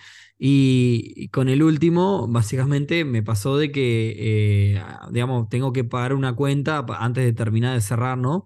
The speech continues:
Y básicamente me están haciendo el cálculo a ver si realmente tengo que pagar o me tienen que pagar. Digamos, estoy como esperando que me hagan la liquidación final pa poder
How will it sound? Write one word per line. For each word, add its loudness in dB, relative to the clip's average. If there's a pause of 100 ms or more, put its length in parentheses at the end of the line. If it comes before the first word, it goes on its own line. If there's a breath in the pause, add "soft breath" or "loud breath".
(500 soft breath)
Y 0
básicamente 0
me 0
están -2
haciendo 0
el 2
cálculo 0
a 0
ver 0
si 0
realmente 0
tengo 0
que 2
pagar -2
o 2
me 2
tienen 0
que 0
pagar. 0
Digamos, 0
estoy 2
como 2
esperando 0
que 0
me 0
hagan 0
la 2
liquidación 0
final 2
pa -4
poder 0